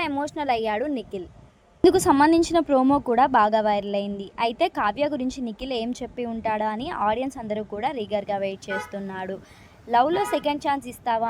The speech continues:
అని అడిగితే నిఖిల్ ఏం చెప్పాడో ఆ ప్రోమో కోసం వెయిట్ చేయాల్సిందే. వీడియో నచ్చితే లైక్ చేసి షేర్ చేయండి. అలాగే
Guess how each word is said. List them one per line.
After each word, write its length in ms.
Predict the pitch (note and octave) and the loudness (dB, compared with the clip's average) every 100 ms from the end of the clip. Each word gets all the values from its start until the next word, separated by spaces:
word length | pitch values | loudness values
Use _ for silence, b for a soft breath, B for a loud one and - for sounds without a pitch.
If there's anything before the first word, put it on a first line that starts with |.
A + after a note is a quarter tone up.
| A3+ | -4
అని 100 | G#3+ | -6
అడిగితే 300 | G3+ G#3+ C#4 C#4 | -6 -6 -6 -6
నిఖిల్ 260 | A#3 B3+ A3+ | -8 -8 -6
ఏం 80 | A#3 A#3 | -6 -8
చెప్పాడో 420 | G#3 G#3 G3 A#3+ - A#3 | -6 -4 -2 -2 -2 -6
ఆ 40 | - | -6
ప్రోమో 300 | A3 A3 G#3 | -6 -6 -6
కోసం 240 | G#3 B3 E4 | -6 -6 -6
వెయిట్ 200 | B3+ G#3 - | -6 -8 -8
చేయాల్సిందే. 640 | F#3+ F#3+ F#3+ G3+ F#3+ F#3+ - B B A#3 | -8 -6 -8 -10 -10 -10 -14 B B -10
వీడియో 240 | C#4 E4+ F#4 | -6 -4 -6
నచ్చితే 300 | E4+ - E4 C4+ | -6 -4 -2 -2
లైక్ 180 | A3 - | -4 -8
చేసి 200 | A#3 A#3 - | -14 -14 -14
షేర్ 200 | G#3+ G#3+ | -12 -12
చేయండి. 280 | A3+ G#3+ A#3 A#3 | -14 -12 -8 -4
అలాగే 220 | G3+ G3+ | -4 -6